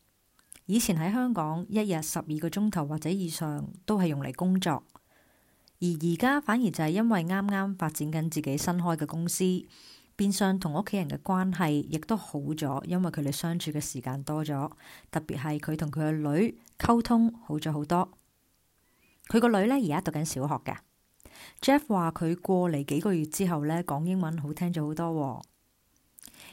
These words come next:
而以前喺香港呢，如果佢問佢個女，個女一定會同好多其他小朋友答嘅一樣，「我鍾意放假多過返學。」之前呢，小朋友放緊 half term break 啦，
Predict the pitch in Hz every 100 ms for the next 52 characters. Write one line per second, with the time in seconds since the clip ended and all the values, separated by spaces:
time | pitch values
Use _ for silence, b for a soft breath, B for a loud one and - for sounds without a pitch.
0 | B 190 202 294 262 185 233 330 320 302
1 | 151 190 214 214 160 156 226 226 180 151
2 | 160 156 143 139 170 190 B B B -
3 | 254 240 311 262 185 175 180 156 151 180
4 | 220 226 - 156 202 180 185 151 151 165
5 | 170 165 185 185 151 147 - _ - -
6 | 190 233 240 226 170 160 160 165 160 165
7 | 196 180 156 180 175 151 - _ _ _
8 | _ _ _ _ - - 320 330 156 165
9 | 220 190 190 143 151 160 151 156 175 165
10 | - 165 160 165 160 165 156